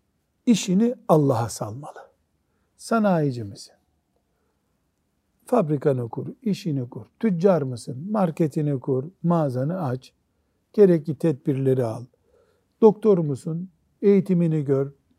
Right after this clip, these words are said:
e, tecrübeni al, stajını bitir. Vatandaş mısın?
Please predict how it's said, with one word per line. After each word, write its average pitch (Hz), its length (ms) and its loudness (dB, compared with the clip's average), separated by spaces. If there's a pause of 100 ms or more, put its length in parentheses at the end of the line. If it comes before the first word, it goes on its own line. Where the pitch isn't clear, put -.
(220)
e, 214 400 -12
tecrübeni 165 600 4
al, 131 200 -4
stajını 139 640 -2
bitir. 117 300 -8 (560)
Vatandaş 202 600 2
mısın? 151 460 -6